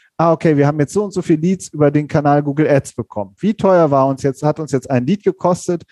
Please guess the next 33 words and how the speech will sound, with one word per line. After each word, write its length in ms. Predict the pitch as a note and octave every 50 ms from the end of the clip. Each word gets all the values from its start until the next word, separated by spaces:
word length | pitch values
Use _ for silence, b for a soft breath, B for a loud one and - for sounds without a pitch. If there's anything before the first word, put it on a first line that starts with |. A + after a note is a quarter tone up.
| b b b b b _ -
Und 300 | C#3+ C#3+ D3 B2+ - -
der 120 | - C#3+ C#3+
Vertrieb 440 | - D3 B2+ - - F#3 G3+ - -
hinten, 300 | F3 F3 F3+ - - D#3
wenn 140 | D3 C#3+
er 100 | C#3+ C#3
die 100 | C3+ C#3
verarbeitet 600 | - - C3 G#2 C3 D3+ D#3+ E3+ D#3+ D3 D3+ C3+ -
hat, 140 | D3+ - C#3+
was 140 | C3 -
hat 100 | D3 C3+
er 80 | - B2+
für 140 | - - C3+
eine 60 | A#2+
Erfolgsquote? 760 | A2+ A#2+ - A#2+ A2+ A2 - - - - G#2+ G2 F#2+ - G2+
Das 140 | G#2 C3 C3
sind 160 | D#3+ F3+ E3
ja 160 | F3+ E3+ E3 E3 B B B B -
Strecken, 760 | - - - - - A3 G#3+ - G#3 F#3+ F#3+ A3+ C4 B3 - -
wenn 160 | D#3 D#3 E3+
du 80 | E3
die 160 | D#3 E3+ E3+ D#3+
einmal 280 | E3 F3 E3+ D#3+ D#3+
aufgebaut 680 | F3+ B3+ - - - D#3+ C3+ D3 C#3 D3 C#3+ C#3+ -
hast, 420 | - D3+ F3 A#3 - - - - b b b b b b b _ -
dann, 420 | D#3 D#3 D#3+ D#3+ E3+ E3+ E3+ E3+ D#3+
ähm, 440 | - D#3 D#3 D#3 D#3 D3+ D#3+ D#3 - _
ist 160 | F3+ E3+ -
es 140 | F#3 - -
eben 400 | - E3+ E3+ E3+ F3 F3 F3 D#3+ b b b b _ _
genau 420 | - E3+ E3 D#3+ E3 F3+ G#3+ A3 G#3
so, 400 | E3+ D#3 F3 F#3 G#3+ A#3 A#3+ G#3 E3+
wie, 280 | F3+ G3+ G#3+ A3 A3+